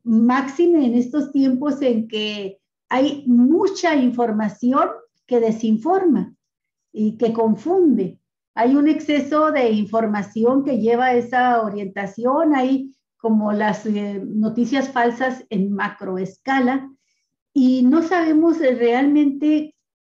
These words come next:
qué, por qué y cómo están sucediendo en esta guerra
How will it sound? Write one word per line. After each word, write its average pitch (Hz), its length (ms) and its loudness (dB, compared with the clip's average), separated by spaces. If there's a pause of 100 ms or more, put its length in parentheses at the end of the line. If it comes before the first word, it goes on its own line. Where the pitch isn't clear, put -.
(140)
qué, 320 440 0 (120)
por 226 340 -2
qué 285 400 0
y 214 280 -2
cómo 269 380 2
están 226 340 -2
sucediendo 240 880 -2
en 208 180 -6
esta 226 600 -2
guerra 233 600 -2